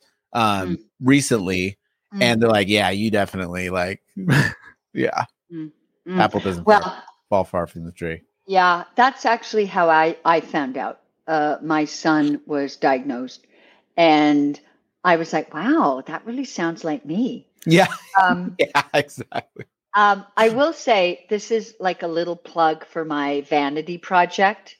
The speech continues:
Speaker 1: Mm.
Speaker 2: Um, A-, Antonia Bowring, one word, nine six three on TikTok. I go on every day with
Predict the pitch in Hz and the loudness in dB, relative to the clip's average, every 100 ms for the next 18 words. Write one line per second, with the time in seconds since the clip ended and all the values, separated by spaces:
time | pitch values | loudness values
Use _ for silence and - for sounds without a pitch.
0 | _ 147 165 120 87 180 180 170 170 170 | _ 2 4 4 2 4 6 8 4 0
1 | 165 _ _ _ _ _ _ - 208 196 | -10 _ _ _ _ _ _ -4 0 0
2 | 196 185 180 - 208 202 208 214 190 165 | -2 -4 -6 -4 -2 -2 0 2 4 6
3 | 165 165 156 156 160 160 156 151 147 156 | 4 0 -4 -6 -4 -2 0 2 2 -2
4 | - 160 156 160 170 170 - 175 160 - | -8 0 4 4 2 -2 0 2 0 -2
5 | - 170 165 170 202 208 _ _ 170 160 | -6 4 6 6 4 -2 _ _ -2 -2
6 | - 208 - 208 185 - - _ _ _ | 0 -2 -2 0 0 -2 -20 _ _ _
7 | 180 180 175 170 165 160 175 170 170 165 | -2 2 2 4 2 0 -2 2 4 6
8 | 160 160 _ _ _ 175 165 | 4 0 _ _ _ -4 -2